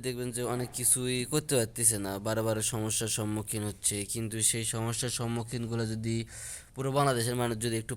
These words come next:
পাশে দাঁড়াইতো, তাহলে এই সমস্যাগুলো আর সমস্যা হয়ে থাকতো না। কেননা প্রতিটা মানুষ চায় যে তার সব কিছু পুরোপুরিভাবে সফলতা অর্জন করুক, কিন্তু মানুষ যদি এরকম করতে থাকে, তাহলে তো মানুষের দ্বারা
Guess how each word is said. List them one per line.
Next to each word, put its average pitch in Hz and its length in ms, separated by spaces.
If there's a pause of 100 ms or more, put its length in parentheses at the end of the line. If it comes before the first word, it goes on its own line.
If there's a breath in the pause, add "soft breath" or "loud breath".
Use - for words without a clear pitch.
পাশে 131 280
দাঁড়াইতো, 117 340 (140)
তাহলে 113 340 (200)
এই 113 80 (120)
সমস্যাগুলো 113 640 (140)
আর 113 80 (140)
সমস্যা 113 480
হয়ে 107 220
থাকতো 123 340
না। 90 80 (580 loud breath)
কেননা 156 320
প্রতিটা 180 260 (120)
মানুষ 160 240 (380)
চায় 123 240 (160)
যে 113 120 (880 loud breath)
তার 113 180 (460)
সব 139 220
কিছু 131 160 (340)
পুরোপুরিভাবে 127 540 (100)
সফলতা 120 460
অর্জন 110 280
করুক, 101 240
কিন্তু 117 140 (100)
মানুষ 123 140 (100)
যদি 127 220
এরকম 117 260 (100)
করতে 135 260
থাকে, 104 240
তাহলে 110 280
তো 113 40 (100)
মানুষের 110 340
দ্বারা 110 160